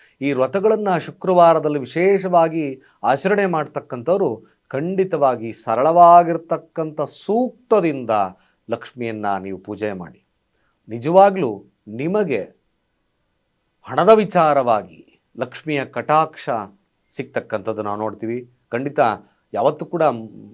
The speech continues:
ಮಹಾಲಕ್ಷ್ಮಿ ಚಂಚಲೆ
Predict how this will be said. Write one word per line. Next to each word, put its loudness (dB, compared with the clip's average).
ಮಹಾಲಕ್ಷ್ಮಿ -4
ಚಂಚಲೆ -6